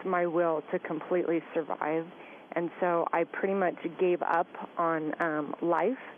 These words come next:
and on eating, and that was quite detrimental to me because, as I said, I was already, like, seventy-five pounds and had a feeding tube in my nose, and, um,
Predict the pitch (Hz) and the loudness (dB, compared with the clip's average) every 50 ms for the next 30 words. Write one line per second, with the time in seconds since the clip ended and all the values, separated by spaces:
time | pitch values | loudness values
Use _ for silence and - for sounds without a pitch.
0 | - - - - - - - - - - - 185 180 175 175 170 - - - 175 | -18 -18 -18 -18 -20 -20 -20 -20 -10 -4 0 0 2 2 2 0 0 0 0 0
1 | 170 160 160 - - 180 185 185 208 233 262 277 302 359 - - - - - - | 0 0 -2 -2 0 2 2 4 4 4 4 4 2 0 -2 -8 -20 -20 -20 -20
2 | - - - - - - - - - - - - - 196 185 180 180 180 170 156 | -20 -20 -20 -20 -20 -20 -20 -20 -16 -12 -6 -2 0 2 4 4 2 2 2 2
3 | 180 170 - - 185 180 - - - - 185 185 - - - 180 180 - - 185 | 2 2 4 2 0 -2 -2 -4 0 2 2 2 2 2 0 0 0 0 0 -2
4 | 170 170 170 170 185 202 220 - - 247 233 240 247 254 262 220 202 - - 185 | 0 0 0 0 0 -2 -2 -2 -2 0 2 2 2 2 2 0 -2 -4 -2 -2
5 | 156 170 165 160 160 165 - - 190 180 175 180 175 165 165 - - - 180 175 | 0 0 0 0 -2 -2 -2 -2 0 2 2 2 2 0 0 -2 0 0 2 2
6 | 185 170 175 180 170 170 160 - - - - 180 160 151 170 165 156 - - 151 | 4 2 2 2 2 0 0 -2 -4 -6 -4 -4 -2 -2 -2 -2 -2 -2 -2 -4
7 | 139 139 - - - 190 185 175 175 175 170 170 160 - - - - 175 175 165 | -4 -4 -8 -8 -4 -2 0 2 2 0 0 -2 -4 -6 -8 -8 -4 -2 0 0
8 | 160 165 160 160 - - - - - - - - - - - - - 185 175 165 | 0 0 -2 -4 -6 -8 -14 -20 -20 -20 -20 -20 -20 -20 -14 -6 -4 -2 -2 -2
9 | - - 202 196 185 185 185 165 - - 185 160 170 170 165 151 156 165 170 170 | -2 0 0 2 2 2 0 0 0 0 0 0 0 0 0 0 0 2 2 2
10 | 170 165 165 165 165 165 170 156 - - - - 160 165 156 156 151 147 - - | 2 4 4 4 4 2 2 -2 -4 -8 -6 -4 -2 0 0 0 -2 -4 -4 -4
11 | 156 160 151 143 139 139 - | -4 -2 -2 -4 -4 -6 -8